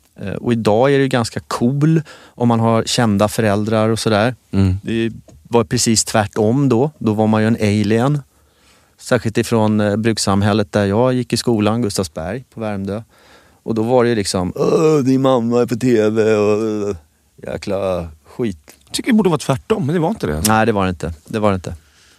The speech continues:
Speaker 2: Usch, ja, jag har aldrig blivit mobbad.
Speaker 1: Men det där var, det där var upp, det var upp,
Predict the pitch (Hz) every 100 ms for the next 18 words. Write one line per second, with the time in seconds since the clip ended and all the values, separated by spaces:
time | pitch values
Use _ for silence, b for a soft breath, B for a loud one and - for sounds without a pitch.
0 | b b 135 - - - 123 156 - 151
1 | 131 151 139 123 110 120 139 143 165 196
2 | 175 170 202 202 - 208 165 214 -